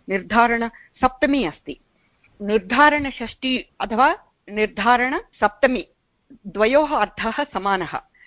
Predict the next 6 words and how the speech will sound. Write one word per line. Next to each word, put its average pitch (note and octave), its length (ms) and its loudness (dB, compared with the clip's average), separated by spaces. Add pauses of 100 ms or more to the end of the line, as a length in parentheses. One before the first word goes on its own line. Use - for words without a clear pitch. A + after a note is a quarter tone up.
तत्र A3+ 200 -2
एकं C4 280 0
सूत्रमस्ति C4 680 -2
व्याकरणे, F3+ 640 0 (300)
यतश्च G3 500 -2
निर्धारणम् G3 1000 0